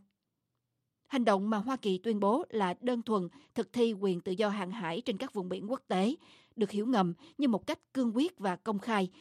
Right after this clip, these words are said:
không công nhận các tuyên bố chủ quyền của Bắc Kinh tại đây.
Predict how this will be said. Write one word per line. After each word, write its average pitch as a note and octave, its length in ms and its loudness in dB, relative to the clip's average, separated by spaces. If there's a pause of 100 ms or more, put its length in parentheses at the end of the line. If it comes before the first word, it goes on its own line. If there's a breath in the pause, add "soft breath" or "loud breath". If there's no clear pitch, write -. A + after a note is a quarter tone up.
(160 soft breath)
không C4 220 0
công A#3 240 0
nhận F#3 200 -2
các C#4 180 -8
tuyên G#3 140 -4
bố B3+ 140 0
chủ G3+ 180 -4
quyền F#3+ 220 0
của - 100 -8
Bắc G3+ 160 -6
Kinh F#3 220 0
tại E3+ 200 -6
đây. F#3 180 2